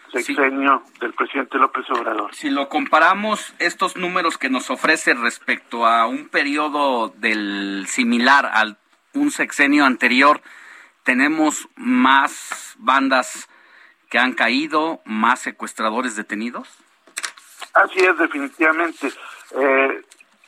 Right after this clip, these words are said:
Speaker 1: hay una, eh, baja acumulada de, del inicio de la administración, que fue en diciembre de dos mil dieciocho,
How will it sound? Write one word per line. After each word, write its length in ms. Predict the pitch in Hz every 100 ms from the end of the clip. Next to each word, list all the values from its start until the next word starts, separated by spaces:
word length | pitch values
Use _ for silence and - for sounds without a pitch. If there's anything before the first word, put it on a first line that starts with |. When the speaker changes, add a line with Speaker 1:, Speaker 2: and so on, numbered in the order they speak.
| - 143 - -
Speaker 1:
hay 260 | 165 185 202
una, 560 | 220 220 214 196 165 -
eh, 140 | 135 127
baja 280 | 160 -
acumulada 720 | 214 175 156 147 147 143 143 156 - _ _ - _ _ - _
de, 920 | 131 127 120 120 117 117 117 117 - _ _
del 220 | - 131 123
inicio 380 | 135 147 156
de 60 | 160
la 60 | 151
administración, 960 | 139 135 131 - 135 131 143 135 131 _ _ _ _ _ _ _ -
que 100 | 139
fue 680 | - 135 131 131 - 127 117
en 200 | 113 113
diciembre 500 | 117 - 139 135 139
de 80 | 127
dos 220 | 117 107
mil 240 | 127 123
dieciocho, 640 | 131 135 151 139 - 131